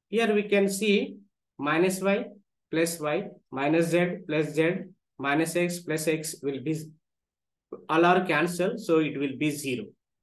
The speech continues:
So we are taking the multipliers are one by X, one by Y, one by Z. So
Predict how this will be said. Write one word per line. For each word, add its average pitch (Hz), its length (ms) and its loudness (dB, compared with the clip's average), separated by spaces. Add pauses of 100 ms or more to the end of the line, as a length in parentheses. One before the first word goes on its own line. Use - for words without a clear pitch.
So 208 300 4
we 202 180 6
are 185 300 4 (260)
taking 196 400 2
the 214 120 -2
multipliers 190 800 0 (100)
are 160 220 -2
one 143 240 -2
by 160 100 2
X, 170 260 0
one 147 260 -2
by 147 180 -2
Y, 165 180 -2
one 135 240 -2
by 127 160 -2
Z. 120 240 -6
So - 440 -2